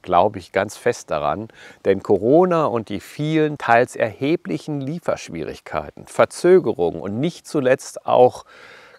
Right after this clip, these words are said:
Qualitätsunterschiede beziehungsweise Preiserhöhungen in China und so weiter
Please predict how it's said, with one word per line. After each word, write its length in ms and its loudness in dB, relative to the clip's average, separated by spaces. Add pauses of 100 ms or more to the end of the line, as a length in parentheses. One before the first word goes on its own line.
(220)
Qualitätsunterschiede 1600 0
beziehungsweise 800 0
Preiserhöhungen 1200 4
in 100 -4
China 560 -2
und 240 -2
so 160 -6
weiter 460 2